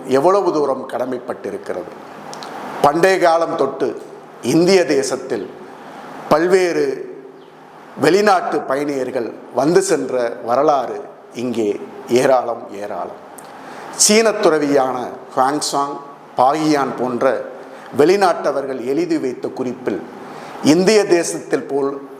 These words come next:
தரமான கல்வி என்பது வேறு எங்கும் இல்லை என்று குறிப்பிடுகிறார்கள். பண்டைய காலகட்டத்தில் இருந்த கல்வி ஆலயங்களை பற்றியும், அங்கு பயின்ற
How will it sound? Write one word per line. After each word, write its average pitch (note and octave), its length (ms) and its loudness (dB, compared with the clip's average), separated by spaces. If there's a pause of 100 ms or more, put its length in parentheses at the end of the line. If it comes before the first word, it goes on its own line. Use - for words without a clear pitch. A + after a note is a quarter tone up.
(100)
தரமான D#3+ 580 4 (360)
கல்வி E3+ 360 4
என்பது C3 480 -2 (560)
வேறு D#3+ 460 4
எங்கும் F#3+ 420 2
இல்லை C#3+ 320 2
என்று B2 220 -6
குறிப்பிடுகிறார்கள். A2+ 960 -4 (1000)
பண்டைய E3 720 4 (540)
காலகட்டத்தில் D3+ 880 2 (1700)
இருந்த D3+ 640 4 (180)
கல்வி F3+ 420 4
ஆலயங்களை C#3 500 -2
பற்றியும், B2 480 -12 (880)
அங்கு E3 640 4
பயின்ற F3 640 2